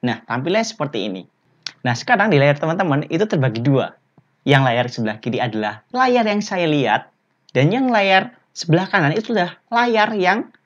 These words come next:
audiens lihat. Nah, jadi berbeda gitu ya, tampak berbeda. Oke, nah di sini teman-teman bisa, tinggal bisa ini membaca. Ya, "Selamat siang teman-teman. Pada kesempatan ini kelompok kami akan menjelaskan materi mengenai integral."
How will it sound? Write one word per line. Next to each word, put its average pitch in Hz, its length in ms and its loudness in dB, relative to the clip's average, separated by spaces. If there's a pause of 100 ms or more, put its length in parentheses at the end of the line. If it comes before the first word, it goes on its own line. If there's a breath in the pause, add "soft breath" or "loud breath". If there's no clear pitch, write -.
(140)
audiens 143 800 2
lihat. 156 400 -2 (960)
Nah, - 240 -16
jadi 113 160 2
berbeda 165 360 6 (120)
gitu 107 80 -4
ya, 135 160 -4
tampak 117 240 -8
berbeda. 104 480 -6
Oke, 147 320 -4
nah 110 80 -2
di 135 80 0
sini 196 160 -2
teman-teman 226 400 -2
bisa, - 160 -6
tinggal 147 320 0
bisa 147 400 -4 (400)
ini 214 80 0
membaca. 202 560 -4 (320)
Ya, - 320 -6
"Selamat 254 320 -2
siang 277 240 2
teman-teman. 233 560 0
Pada 196 240 0
kesempatan 196 560 -2
ini 277 320 0 (240)
kelompok 269 320 -2
kami 226 240 4
akan 208 320 -2
menjelaskan 180 560 -2
materi 190 320 -2
mengenai 165 240 -4
integral." 143 560 -4